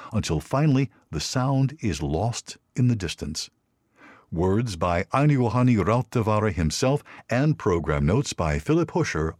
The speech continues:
on Aino Johanni Rautavaara's Cantus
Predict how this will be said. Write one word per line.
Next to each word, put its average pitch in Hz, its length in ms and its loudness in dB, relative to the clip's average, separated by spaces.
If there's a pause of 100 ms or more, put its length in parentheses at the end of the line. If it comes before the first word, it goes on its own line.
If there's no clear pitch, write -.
on 120 300 2 (100)
Aino 113 240 4
Johanni 104 340 2
Rautavaara's 95 760 0 (300)
Cantus - 560 -2